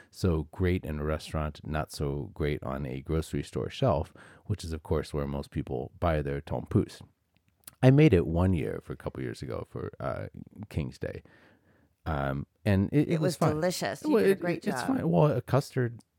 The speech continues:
Speaker 1: you can't go wrong with custard. Anyway, so Tompoes, there's your basic, um, celebratory, uh, little snoopia. Um,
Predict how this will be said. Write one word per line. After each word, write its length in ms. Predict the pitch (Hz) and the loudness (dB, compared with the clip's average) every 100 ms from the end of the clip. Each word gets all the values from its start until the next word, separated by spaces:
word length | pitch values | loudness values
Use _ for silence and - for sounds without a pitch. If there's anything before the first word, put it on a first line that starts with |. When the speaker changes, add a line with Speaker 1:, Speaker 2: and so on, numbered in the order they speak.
| - | -18
Speaker 1:
you 80 | - | -4
can't 180 | 120 | -4
go 120 | 107 85 | -2 -2
wrong 180 | 98 92 | -4 -6
with 120 | - | -6
custard. 320 | 104 - - - - _ _ - | -8 -8 -14 -20 -20 _ _ 2
Anyway, 420 | 190 123 90 92 - | 4 6 6 2 0
so 260 | - 113 - | 4 4 4
Tompoes, 560 | - 156 117 101 90 - | 4 4 4 2 0 -2
there's 260 | 92 98 95 | 4 4 4
your 100 | 82 | 2
basic, 640 | 85 80 85 78 - - - _ - | 2 2 -2 -4 -8 -20 -20 _ -14
um, 360 | 73 60 64 - _ _ _ _ _ - | -12 -12 -16 -20 _ _ _ _ _ -6
celebratory, 840 | - 87 78 78 - 67 69 65 - - - - - - _ - - | 0 0 0 -2 0 2 2 -2 -8 -20 -20 -20 -20 -20 _ -12 0
uh, 200 | - 85 | 2 4
little 240 | 87 85 | 6 4
snoopia. 500 | 76 - 78 - - - - - - - - - | 2 2 0 0 -8 -8 -12 -14 -16 -18 -18 2
Um, 420 | 98 90 82 80 | 4 6 4 0